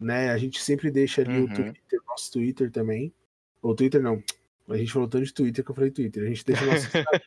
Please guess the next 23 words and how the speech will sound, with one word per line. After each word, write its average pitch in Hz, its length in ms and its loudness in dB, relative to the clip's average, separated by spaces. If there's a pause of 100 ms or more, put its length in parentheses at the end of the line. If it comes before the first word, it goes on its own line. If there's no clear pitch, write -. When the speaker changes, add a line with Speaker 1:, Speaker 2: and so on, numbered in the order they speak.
(120)
Speaker 2:
<laughs> 185 240 2
Speaker 1:
ali. 269 140 -4 (500)
Vocês 117 220 -4
podem 120 220 0
chamar 127 260 0
a 123 40 -2
gente 123 220 -6
na 123 120 0
D 123 100 -2
M 120 300 0
pra 117 120 -4
falar 113 200 0
alguma 113 260 0
coisa, 117 360 -2
falar 110 220 0
de, 107 340 -6 (380)
de 117 160 -6
temas 127 380 0
que - 60 -10
vocês 113 240 -4
gostariam 113 380 0
de 107 80 -8
escutar, 113 580 -6